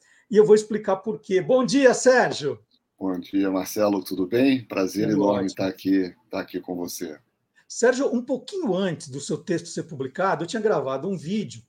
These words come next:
Speaker 1: contando a história daquelas bíblias que ficam nos hotéis, né? A gente chega no hotel,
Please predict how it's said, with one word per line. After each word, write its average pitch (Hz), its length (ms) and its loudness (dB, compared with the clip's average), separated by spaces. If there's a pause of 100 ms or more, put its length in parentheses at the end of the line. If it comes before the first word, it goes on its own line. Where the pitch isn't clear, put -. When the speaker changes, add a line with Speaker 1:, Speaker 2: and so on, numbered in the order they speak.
(520)
Speaker 1:
contando 226 600 4
a 220 40 8
história 214 640 4
daquelas 175 420 0
bíblias 143 640 -4
que - 120 -12
ficam 214 640 0 (400)
nos 190 280 0
hotéis, 202 720 2
né? 190 180 -6
A 226 80 -6
gente 254 180 -4
chega 208 220 0
no 214 80 0
hotel, 254 500 0